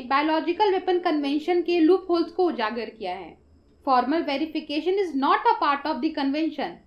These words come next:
Weak verification and compliance issue ensure they, that there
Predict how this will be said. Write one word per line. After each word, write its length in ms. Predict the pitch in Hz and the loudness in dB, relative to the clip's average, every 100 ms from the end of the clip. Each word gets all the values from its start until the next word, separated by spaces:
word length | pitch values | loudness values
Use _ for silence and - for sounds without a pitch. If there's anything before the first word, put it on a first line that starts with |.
| _ _ - | _ _ -2
Weak 300 | 226 427 440 | 4 4 4
verification 680 | 440 415 370 285 285 - 285 277 | 0 0 -2 -4 -6 -6 -6 -4
and 200 | 294 311 | -2 0
compliance 560 | 330 311 330 381 381 330 | 0 0 0 0 0 -2
issue 200 | 330 359 - 247 | 0 0 0 0
ensure 420 | 269 277 277 240 262 - - - 233 | -2 0 0 0 -4 -14 -20 -20 -6
they, 200 | 262 302 269 262 | -2 -2 0 2
that 240 | 269 240 | 2 0
there 160 | 285 | 0